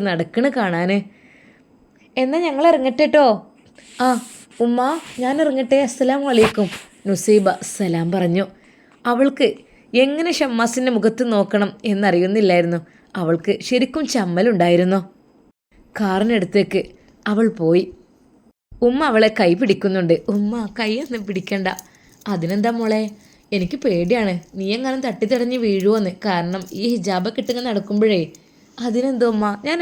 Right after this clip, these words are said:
എന്നും അത് തന്നെയല്ലേ യൂസ് ചെയ്യാറുള്ളത്, എനിക്കതാണ് സേഫ്റ്റി." മോനെ നവാസേ, മോൻ കേറ്.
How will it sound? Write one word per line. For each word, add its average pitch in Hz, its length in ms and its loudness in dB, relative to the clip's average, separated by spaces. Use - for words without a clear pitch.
എന്നും 233 300 0
അത് 196 160 0
തന്നെയല്ലേ 208 400 0
യൂസ് 190 180 -2
ചെയ്യാറുള്ളത്, 214 480 2
എനിക്കതാണ് 233 680 2
സേഫ്റ്റി." 185 400 4
മോനെ 233 260 2
നവാസേ, 247 500 2
മോൻ 220 200 0
കേറ്. 202 340 6